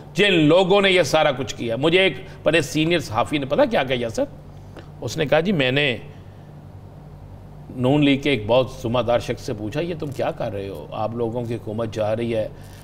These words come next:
और आप हैप्पी बने हो।' पता उसने कहा, उसने कहा, जी आगे से उसने कहा, 'हम इसलिए हैप्पी हैं कि लोग पहले हमें गालियाँ निकालते थे,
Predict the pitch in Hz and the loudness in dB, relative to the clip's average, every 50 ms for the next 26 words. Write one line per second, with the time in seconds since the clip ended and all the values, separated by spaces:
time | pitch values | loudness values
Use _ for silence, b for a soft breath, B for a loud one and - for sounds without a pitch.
0 | B B B - 135 143 185 190 - - 113 104 - - 202 202 151 120 107 110 | B B B -4 -2 0 0 0 0 0 0 0 2 2 2 4 4 2 2 -2
1 | 104 - - - - - - - - - 143 165 220 202 147 - 180 151 143 143 | -4 -6 -8 -14 -16 -16 -18 -18 -14 -12 -8 -6 -4 -6 -4 -6 -8 -4 -2 0
2 | 127 123 113 - 135 127 127 151 165 160 143 117 107 110 117 - 120 107 - 123 | 0 0 -2 -6 -8 -6 -6 -4 -2 -2 -2 -2 -2 -4 -6 -8 -10 -10 -8 -8
3 | 117 - 143 139 131 113 110 110 110 110 104 - - 147 147 113 107 107 - - | -6 -4 -2 -4 -2 -4 -6 -6 -6 -6 -8 -6 -4 -4 -2 -2 -4 -6 -6 -8
4 | - 117 104 101 104 110 127 - - - - - - - - B B B B B | -8 -8 -8 -6 -8 -8 -10 -10 -12 -16 -18 -18 -18 -18 -18 B B B B B
5 | B B B B B B B B B B B - - 165 170 180 190 202 202 180 | B B B B B B B B B B B -6 -2 0 0 2 2 0 0 -2
6 | 165 139 135 147 147 - - 165 160 160 139 123 113 120 139 139 131 127 117 117 | -2 0 0 0 0 0 -2 -2 -2 0 0 0 0 0 0 0 2 2 2 2
7 | 127 127 127 123 113 110 104 104 95 101 107 95 - 98 | 2 0 0 0 0 0 -2 -2 -2 -4 -8 -8 -8 -10